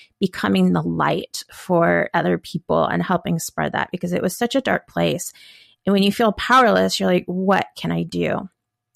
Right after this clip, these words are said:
And I just, you know, it, this was, this time the powerlessness was more about how could I help others? It wasn't just about me anymore. Now it was about what, you know, how do I make a difference? And so that was the impetus of truly committing to making my spiritual practice a priority.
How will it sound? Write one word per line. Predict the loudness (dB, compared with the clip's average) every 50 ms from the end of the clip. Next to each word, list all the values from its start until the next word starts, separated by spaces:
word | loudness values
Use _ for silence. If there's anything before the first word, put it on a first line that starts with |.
| _ _ _ _ _ _ _ -12 -4
And | 0 0 0
I | 2 0 0
just, | 2 0 0 0 -4 -6 0
you | 0 2
know, | 2 2 2
it, | 2 0 0 -2 -2 _ _ _
this | 2 2 2 2 2
was, | 2 2 2 2
this | 2 0 0 0 -2
time | -2 0 2 2 4 4 2 0 0 -2
the | -4 -4
powerlessness | 0 0 2 4 4 4 4 4 2 2 0 0 -2 -2 -2 0 -2
was | 0 2 2
more | 2 4 4
about | 2 2 0 0
how | 0 0 0
could | 0 -2 -2
I | 0 0 0 -2 -4
help | -2 -2 -2 -2 -2 -2
others? | -2 0 0 0 -2 -2 -4 -10 -12 -14 -16 -20 -20 -20 -16 _
It | 0 2
wasn't | 2 2 2 0
just | -2 -4 -2 -4
about | -2 -2 0 -2 0 2
me | 2 4 4
anymore. | 4 4 4 2 2 2 0 0
Now | 0 0 0 0 0
it | 0
was | -2 -2 -2 0
about | 0 0 0 0 -2 -6 -16 -20 -20 -20 -20 -14 _
what, | 2 2 4 4 2 0 -4 _ _
you | 2 4 4
know, | 4 2 2
how | 2 2 2 4
do | 4 4
I | 4 6 4
make | 4 4 2 0
a | -2
difference? | -4 -4 -6 -8 -14 -18 -20 -20 _ -14 -14 -14 -14 -16 _ _ _ _ _ _ _ _ _ _ _ _ _ -20 -20 _ -2
And | -2 2
so | 2 4 4
that | 4 6
was | 4 4 4
the | 2 2 2
impetus | 2 0 2 0 0 -2 0 0
of | -2 -2
truly | 0 0 2 2 2 2
committing | 0 0 -2 0 2 2 4 4 4 2
to | 0 0 -2
making | -2 0 0 0 0 0
my | 0 0
spiritual | -2 -4 -4 -2 -2 -2 0 0 -2 -2
practice | 0 -2 -2 -2 -2 -6 -6 -6
a | -8
priority. | -6 -4 -2 0 2 2 2 2 0 0 -2 -2 -4 -6